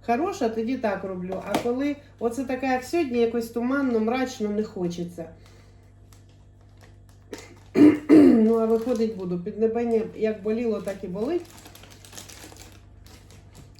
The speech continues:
Зробила вивод, що пирогів, е, пекти в моїй хаті категорично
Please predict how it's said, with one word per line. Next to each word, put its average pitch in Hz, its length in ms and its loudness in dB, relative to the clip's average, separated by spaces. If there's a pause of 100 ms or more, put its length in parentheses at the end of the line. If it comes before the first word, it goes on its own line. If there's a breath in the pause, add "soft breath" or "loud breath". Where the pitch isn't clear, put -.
Зробила 214 520 0
вивод, 254 400 -2 (1080 loud breath)
що 214 220 0
пирогів, 240 720 0 (160)
е, 202 200 -4 (100)
пекти 180 580 -4
в 208 80 -4
моїй 220 420 4
хаті 262 320 -6
категорично 208 800 -6